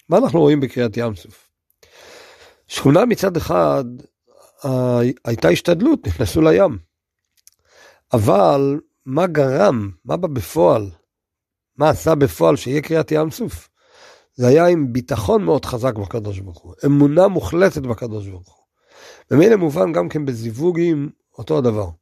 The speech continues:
אדם צריך להתחזק בביטחון מוחלט שהקדוש ברוך הוא יעזור לו, ולהאמין שהקדוש ברוך הוא יכול למצוא לו את הזיווג המתאים.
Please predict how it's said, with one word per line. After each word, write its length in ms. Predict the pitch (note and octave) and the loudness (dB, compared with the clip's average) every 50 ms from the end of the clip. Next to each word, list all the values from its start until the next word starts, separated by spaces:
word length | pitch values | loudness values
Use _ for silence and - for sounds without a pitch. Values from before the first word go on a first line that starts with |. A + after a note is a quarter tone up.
| _ _ _ _ _ _ _ - - - _ _ - | _ _ _ _ _ _ _ -20 -20 -20 _ _ -2
אדם 160 | B2+ F3 G3+ | 0 0 2
צריך 140 | F3 - E3 | 2 -2 -2
להתחזק 380 | F3+ E3 - - D3 C#3+ E3+ E3 | -2 -2 -2 0 0 0 0 2
בביטחון 840 | D#3+ D#3+ C3+ B2 C#3 C3+ - C3 G2 - - F#3+ G3 G3+ G3 G3 F#3+ | 0 0 0 0 -4 -4 -4 -6 -6 -2 0 2 2 2 2 0 -4
מוחלט 580 | F3 D3 - - D#3+ F3 E3+ D3+ - - _ - | -6 -6 -6 -4 -2 0 0 0 -2 -4 _ -20
שהקדוש 400 | - - C#3 - - C3 C#3+ D#3 | -18 -16 -10 -8 -2 0 2 2
ברוך 140 | E3 E3+ C3+ | 2 2 0
הוא 80 | D3+ D#3+ | 2 2
יעזור 420 | D3+ C#3 B2 A2+ D3 D3+ D3 C3+ | 2 2 2 2 0 0 0 0
לו, 80 | A2+ F2+ - _ _ | -2 -6 -10 _ _
ולהאמין 720 | A#2 C3+ C#3+ C#3+ C#3+ C#3+ D3 D#3 E3 F#3+ G#3 G#3 G3 F#3 | -2 0 2 4 4 2 2 0 -2 0 0 -2 -2 -4
שהקדוש 380 | D#3+ - E3 D3+ - D3+ D#3 E3+ | -6 -8 -8 -8 -6 -6 -6 -4
ברוך 180 | F3 F3+ D3+ - | -4 -4 -4 -2
הוא 80 | E3+ | -2
יכול 260 | E3 D3 - E3 E3+ | -2 -2 -2 -2 -2
למצוא 260 | E3+ D#3 C3 - E3+ E3+ | -2 -2 0 0 2 2
לו 60 | F3 | 2
את 80 | - | 0
הזיווג 400 | D#3+ C3 A#2 C#3+ C#3 D3 E3 E3+ | -2 -4 -4 -4 -4 -4 0 0
המתאים. 420 | E3+ D#3 D3+ C#3 - E3+ E3+ D3 | 0 0 0 -2 -4 -4 -4 -4